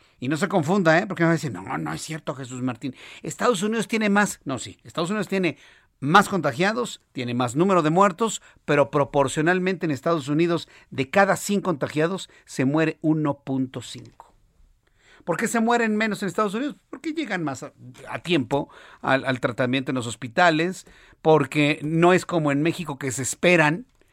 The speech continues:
Como aquí en México es carísimo ir con un médico particular, le cobran mil, mil quinientos pesos, dos mil pesos, pues muchos adultos mayores dicen, "No, pues a ver si se me quita, ¿no?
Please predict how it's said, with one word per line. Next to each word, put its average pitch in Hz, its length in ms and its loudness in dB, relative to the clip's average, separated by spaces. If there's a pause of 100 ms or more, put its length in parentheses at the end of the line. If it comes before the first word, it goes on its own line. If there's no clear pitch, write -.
(500)
Como 127 160 -2
aquí 131 160 -2
en 208 120 0
México 196 320 -2
es - 140 -6
carísimo 190 600 2
ir 170 100 0
con 160 160 4
un 160 80 4
médico 156 300 0
particular, 117 600 -4
le 113 100 -10
cobran 131 380 0
mil, 139 260 2
mil 143 160 -2
quinientos 127 380 -6
pesos, 131 220 -4
dos 117 120 -6
mil 123 160 -2
pesos, 127 380 -6 (320)
pues 131 160 -4
muchos 160 240 -2
adultos 139 360 -2
mayores 135 380 0
dicen, 135 220 -6
"No, 147 160 -8
pues - 260 -16
a - 120 -16
ver 165 100 -12
si - 100 -8
se 180 80 -6
me 131 140 -4
quita, 151 340 -14
¿no? 127 140 -16